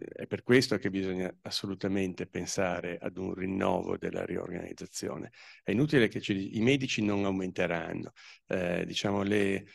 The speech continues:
le proiezioni ci dicono che, se mi ricordo bene, sino al duemilaventotto non ci sarà, eh, corrispondenza fra, eh, pensionamenti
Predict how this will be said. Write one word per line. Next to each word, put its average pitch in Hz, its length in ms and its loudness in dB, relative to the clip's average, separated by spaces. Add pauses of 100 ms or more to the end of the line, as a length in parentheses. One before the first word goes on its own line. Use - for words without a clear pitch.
(260)
le 104 160 0
proiezioni 123 760 10
ci - 140 2
dicono 107 400 2
che, 98 300 2
se - 160 -2
mi 98 120 2
ricordo 98 400 0
bene, 120 800 4
sino 120 480 6
al 107 100 2
duemilaventotto 110 1500 2
non 107 240 0
ci - 160 -2
sarà, 101 640 2
eh, 95 200 -2
corrispondenza 107 920 2
fra, 101 440 2 (380)
eh, 95 260 0
pensionamenti 113 1120 4